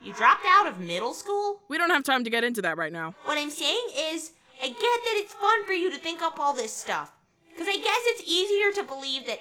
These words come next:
Speaker 1: everyone is working against you than to just admit that life is hard.
Speaker 2: There's still so much you don't understand, Evelyn. The Bilderberg Group. The Illuminati.
Speaker 1: I'm just saying, Riley, maybe we need to take down this obsession with conspiracy theories just a couple notches.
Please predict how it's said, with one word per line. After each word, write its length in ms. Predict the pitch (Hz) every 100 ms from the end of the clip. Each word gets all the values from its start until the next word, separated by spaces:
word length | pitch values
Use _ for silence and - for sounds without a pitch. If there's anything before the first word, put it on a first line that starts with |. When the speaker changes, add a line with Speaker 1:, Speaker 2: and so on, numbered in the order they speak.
| -
Speaker 1:
everyone 420 | 247 415 480 453
is 100 | 349
working 320 | 349 349 370
against 460 | 294 262 277 302 -
you 160 | 240 226
than 180 | 247 277
to 160 | 285
just 280 | - 277 -
admit 360 | 247 226 262 269
that 160 | 254
life 220 | 233 294 320
is 140 | 330
hard. 460 | - 415 269 175 - -
Speaker 2:
There's 180 | 185 -
still 240 | - 302
so 160 | - 262
much 200 | 254 226
you 80 | 220
don't 140 | 220
understand, 500 | 202 190 - 220 190
Evelyn. 380 | 170 165 165 - - -
The 80 | 220
Bilderberg 540 | 220 330 277 226 185
Group. 320 | 185 165 151 - - - _
The 80 | 233
Illuminati. 760 | 262 320 330 359 330 208 151 - -
Speaker 1:
I'm 140 | 523
just 200 | 554 523 440
saying, 340 | 349 269 240
Riley, 380 | 294 320 311 302
maybe 260 | 339 370 381
we 100 | 339
need 180 | 359 -
to 80 | -
take 240 | 370 -
down 180 | 339 330
this 140 | -
obsession 420 | 359 - 269 285 269
with 120 | 269
conspiracy 600 | 330 - 381 392 359 330
theories 400 | 294 269 262 330
just 140 | 339
a 60 | - _ _
couple 360 | - 523 539 508 494 466
notches. 420 | 480 508 480 -